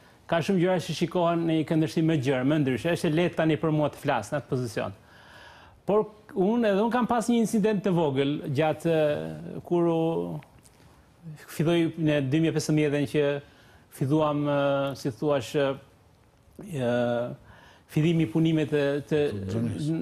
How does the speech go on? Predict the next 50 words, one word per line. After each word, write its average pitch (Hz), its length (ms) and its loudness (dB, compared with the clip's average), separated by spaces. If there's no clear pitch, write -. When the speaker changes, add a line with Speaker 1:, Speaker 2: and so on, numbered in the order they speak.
Speaker 1:
namazjas. 139 540 0
Një 185 240 4
nga 220 160 2
kolegët 208 320 2
e 208 80 0
mi 208 140 2
më 170 80 -4
thotë 208 180 0
që 196 140 0
ju 190 200 4
jeni, 208 300 2
ju 185 80 2
kanë 196 240 2
ulur 214 160 4
në 202 100 2
vend 185 180 2
të 180 100 2
dytë, 151 340 0
në 156 140 2
rresht 180 200 -2
të 160 60 2
dytë 156 240 0
bashkë 175 240 0
me 165 80 2
kryetarin 165 480 2
e 156 80 0
Komitetit 151 400 0
Musliman 147 320 -2
të 127 60 -10
Turqisë. 117 400 -4
Do 147 80 -8
thënë, 160 360 -2
si - 200 -2
më 233 80 0
kanë 233 240 2
ulur 226 140 0
në 226 100 0
rresht 214 160 -2
të 190 80 -2
dytë, 202 160 -4
thash, 208 240 0
unë 214 140 0
jam 208 180 0
i 202 80 2
zoti 208 220 2
i - 20 -6
shtëpisë 196 300 -2
atë, 175 160 -6
thash, 165 180 -10
si? 208 140 -2